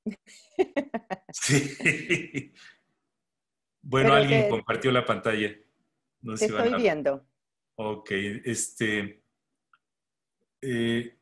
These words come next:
Speaker 2: internado en México es el último año de la carrera, ¿no? Es este año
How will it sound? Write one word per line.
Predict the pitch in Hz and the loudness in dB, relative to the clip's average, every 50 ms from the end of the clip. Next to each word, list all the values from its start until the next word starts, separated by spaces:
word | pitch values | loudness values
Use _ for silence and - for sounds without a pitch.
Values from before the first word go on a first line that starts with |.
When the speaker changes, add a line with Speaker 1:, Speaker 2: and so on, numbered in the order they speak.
| _ _ | _ _
Speaker 2:
internado | - 147 143 131 - 147 143 147 185 208 214 214 | -2 -2 0 2 2 2 2 4 4 4 4 4
en | 190 165 151 | 4 4 2
México | 156 170 175 175 170 175 165 - - - 156 156 | 2 2 2 0 0 -2 -4 -6 -4 -2 0 2
es | 156 156 156 - | 2 2 2 0
el | 131 123 135 | 0 2 2
último | 143 139 135 - 135 123 127 | 2 2 0 0 0 2 2
año | 127 123 123 | 2 2 2
de | 113 101 | 2 2
la | 95 92 92 | 0 -2 -2
carrera, | - 95 85 - 95 92 90 87 - - | -4 -6 -8 -6 -6 -8 -8 -8 -10 -14
¿no? | 92 95 - - _ _ | -20 -20 -20 -20 _ _
Es | 135 123 120 - | -6 -4 -2 -2
este | - 123 120 - - 131 123 | -2 -2 -2 -2 0 2 2
año | 123 123 123 123 127 120 120 | 2 2 2 0 0 -2 -4